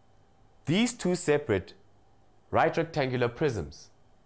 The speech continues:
What would be the next step? Let's first check that we know how to name these rectangular prisms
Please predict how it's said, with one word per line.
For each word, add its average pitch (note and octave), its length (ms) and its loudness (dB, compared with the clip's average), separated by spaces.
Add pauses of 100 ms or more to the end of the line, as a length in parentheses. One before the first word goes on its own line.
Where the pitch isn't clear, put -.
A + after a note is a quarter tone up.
(1200)
What F#3 220 2
would A3 120 2
be E3+ 140 0
the D#3 120 2
next B2 240 0
step? - 360 0 (2750)
Let's D#3 260 2
first E3 360 0
check B2 280 0
that A2 140 2
we G#2+ 100 0
know B2 220 2
how B2+ 220 2
to - 160 -4
name D3 280 2
these G#2+ 200 -2
rectangular G#2 520 -2
prisms G#2+ 680 -4